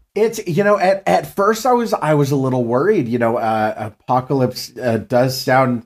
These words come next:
insanely overpowered, but I, I really liked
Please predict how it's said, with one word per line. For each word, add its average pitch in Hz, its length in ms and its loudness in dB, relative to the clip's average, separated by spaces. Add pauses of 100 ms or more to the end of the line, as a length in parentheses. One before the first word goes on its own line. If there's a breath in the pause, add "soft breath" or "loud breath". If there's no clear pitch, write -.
(160)
insanely 139 1160 0
overpowered, 113 840 -2
but 131 180 0
I, 139 240 0
I 131 160 -2
really 147 500 0
liked 151 400 0